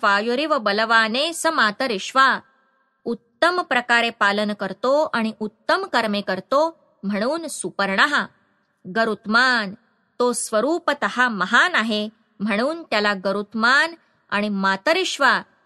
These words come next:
वायूप्रमाणे अत्यंत बलिष्ठ असल्यामुळे त्याला मातरिश्वा असे म्हणतात.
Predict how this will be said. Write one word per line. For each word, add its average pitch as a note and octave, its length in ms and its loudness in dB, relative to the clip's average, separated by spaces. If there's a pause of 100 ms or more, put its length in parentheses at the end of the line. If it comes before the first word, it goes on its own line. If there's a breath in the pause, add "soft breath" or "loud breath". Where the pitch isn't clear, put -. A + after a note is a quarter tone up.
(120)
वायूप्रमाणे A3 1000 0
अत्यंत C#4 680 -4
बलिष्ठ A#3 500 -2
असल्यामुळे G#3 720 0 (400 soft breath)
त्याला A3+ 260 2
मातरिश्वा G#3+ 800 0
असे C#4+ 300 0
म्हणतात. G#3 440 -6